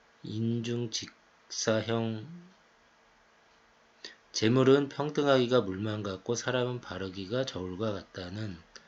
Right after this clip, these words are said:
전 재산을 사연-, 사회에 환원했던 의인이자, 말년에는 시를 지으며 여생을 보낸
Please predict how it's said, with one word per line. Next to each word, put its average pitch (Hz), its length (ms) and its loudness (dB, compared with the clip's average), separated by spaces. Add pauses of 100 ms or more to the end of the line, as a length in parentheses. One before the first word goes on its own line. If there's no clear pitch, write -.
(460)
전 113 340 2
재산을 110 520 0
사연-, 131 520 0
사회에 127 400 2
환원했던 131 720 0
의인이자, 107 800 -2 (420)
말년에는 107 760 0
시를 127 400 0
지으며 104 420 -4
여생을 104 440 -4
보낸 95 340 -10